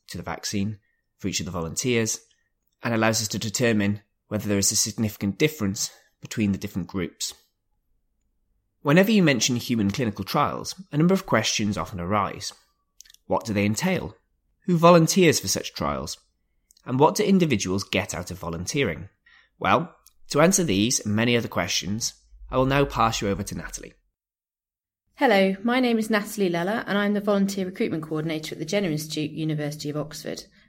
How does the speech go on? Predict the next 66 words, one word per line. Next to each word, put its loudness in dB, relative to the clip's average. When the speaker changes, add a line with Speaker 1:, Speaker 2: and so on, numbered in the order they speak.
Speaker 2:
My 4
job 0
is 0
to -6
recruit 0
healthy 0
individuals -4
to -14
participate -6
in -6
our -4
trials. -8
It's -2
very 6
important 0
to -2
use 0
a -6
variety 0
of -14
ways 0
to -6
advertise -4
our -2
research, -6
as 0
there 2
is -4
no 0
specific -4
group -4
of -18
people -8
who -2
volunteer -4
for -12
trials. -8
Adverts 0
are -6
both 2
online 0
and -2
in 0
the 0
form -6
of -6
a -6
printed -4
sheet, 0
which -10
is -10
distributed -2
to -4
hundreds -4
of -4
sites -4
in 0
and 2
around -2
Oxford -8
two -6
or -2
three -4
times -6
a -6
week. -8